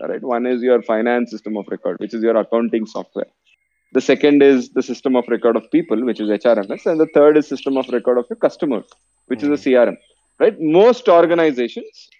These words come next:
Speaker 1: have all three systems. Most large organizations have all three systems.
Speaker 2: Mm.
Speaker 1: And interestingly, H R was that one system which everybody in the org uses. From
Speaker 2: Mm.
Speaker 1: the C E O to the last intern who's joined the organization uses it.
Speaker 2: Mm.
Speaker 1: It just felt extremely powerful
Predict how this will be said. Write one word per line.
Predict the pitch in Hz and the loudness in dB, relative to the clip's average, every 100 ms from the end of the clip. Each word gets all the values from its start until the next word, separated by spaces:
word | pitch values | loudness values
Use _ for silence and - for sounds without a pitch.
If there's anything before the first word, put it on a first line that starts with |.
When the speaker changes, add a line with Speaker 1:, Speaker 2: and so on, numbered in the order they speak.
| - | 0
Speaker 1:
have | 160 | 2
all | 151 147 139 | 4 2 0
three | 147 | -8
systems. | 117 - 92 | -10 -18 -16
Most | 113 127 135 | -8 -8 -2
large | 127 127 | 0 0
organizations | 120 113 117 107 104 - - | -2 -6 -8 -10 -12 -12 -8
have | 147 | -4
all | 120 | -4
three | 110 110 | -6 -14
systems. | 98 _ _ _ _ _ | -16 _ _ _ _ _
Speaker 2:
Mm. | 104 101 | -20 -12
Speaker 1:
And | 180 165 | -2 0
interestingly, | 165 233 277 254 240 | 2 0 0 0 4
H | 165 214 | 4 4
R | 233 233 | 6 4
was | 220 220 | 4 0
that | 180 | 2
one | 165 185 | -2 -2
system | - 180 - 170 262 | -8 -12 -8 -10 -8
which | 226 - _ | -10 -10 _
everybody | 156 175 156 214 208 190 185 | -2 -2 -2 -2 2 2 2
in | 160 | 2
the | |
org | 143 123 | 0 0
uses. | 107 92 82 _ _ _ _ _ _ | -4 -14 -18 _ _ _ _ _ _
From | 139 180 | -2 0
Speaker 2:
Mm. | 202 | 0
Speaker 1:
the | 196 | 0
C | 190 175 175 | 0 -2 0
E | |
O | 175 | 0
to | 170 160 | -2 -2
the | 151 | 2
last | 131 147 - | 2 0 -4
intern | 156 139 143 | -6 -4 -4
who's | 139 139 117 | -4 -8 -6
joined | 123 123 127 | -6 -6 -4
the | 120 | -4
organization | 113 120 123 139 147 | -4 -8 -10 -10 -8
uses | 117 104 104 | -8 -8 -12
it. | - _ _ - | -16 _ _ -20
Speaker 2:
Mm. | 104 101 | -14 -4
Speaker 1:
It | 185 160 | -2 2
just | 262 - | 0 2
felt | 233 247 | 2 2
extremely | 151 - - - 208 285 269 262 | 0 0 -8 -6 -2 0 0 0
powerful | 202 156 170 175 156 120 | 2 4 2 0 -8 -10